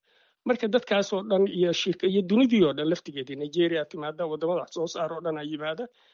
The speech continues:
Ayakaas marka ayaa la tashiyo badan iyo wada fadhi badan aan la samaynaa. Een, waa, waa aragnimana waa ka helnaa.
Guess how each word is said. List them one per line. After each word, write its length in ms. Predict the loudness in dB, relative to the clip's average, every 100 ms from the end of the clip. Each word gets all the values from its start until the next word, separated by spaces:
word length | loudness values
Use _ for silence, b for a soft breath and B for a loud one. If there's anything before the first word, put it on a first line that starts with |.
| b b b _
Ayakaas 460 | 4 4 2 -2 -2
marka 260 | -6 -4 -2
ayaa 240 | 2 2
la 120 | 2 -2
tashiyo 420 | -4 -4 2 2
badan 380 | 2 2 2 0
iyo 380 | 0 0 2 0 -4
wada 160 | -6
fadhi 260 | -2 -2 -2
badan 300 | -4 -4 -2
aan 140 | -4 -4
la 60 |
samaynaa. 500 | -4 -4 -2 -2 -4 -8 _ b b b -4
Een, 380 | -2 0 -2 0
waa, 240 | 0 0 -2 -2
waa 220 | 0 2 2
aragnimana 420 | 0 0 2 4
waa 140 | 4 2
ka 140 | -2 -2
helnaa. 320 | -2 -2